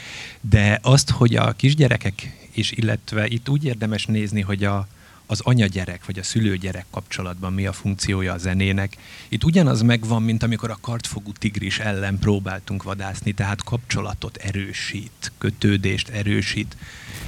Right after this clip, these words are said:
Meg lehet figyelni, hogy szintén kultúrától függetlenül létezik a dajka nyelvnek a jelen-, a jelensége, ami ugye valahol a beszéd és valahol az ének között van.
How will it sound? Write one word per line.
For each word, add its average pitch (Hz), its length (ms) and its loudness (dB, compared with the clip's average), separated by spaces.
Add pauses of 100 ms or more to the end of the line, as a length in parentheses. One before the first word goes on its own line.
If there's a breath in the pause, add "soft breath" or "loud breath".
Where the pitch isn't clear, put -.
Meg 135 180 0
lehet 123 240 2
figyelni, 123 380 2
hogy 120 100 2
szintén 127 440 2
kultúrától 110 720 0
függetlenül 104 640 -4
létezik 101 440 -2
a 104 60 0
dajka 110 380 0
nyelvnek 92 480 -2
a 104 40 -6
jelen-, 98 380 -8
a 98 140 -4
jelensége, 98 840 -4
ami 110 120 0
ugye 113 300 4 (140 loud breath)
valahol 127 440 6
a 117 60 4
beszéd 113 480 0
és 107 120 -2
valahol 107 340 -2
az 107 240 -4
ének 101 420 -4
között 101 400 -4
van. 95 140 -12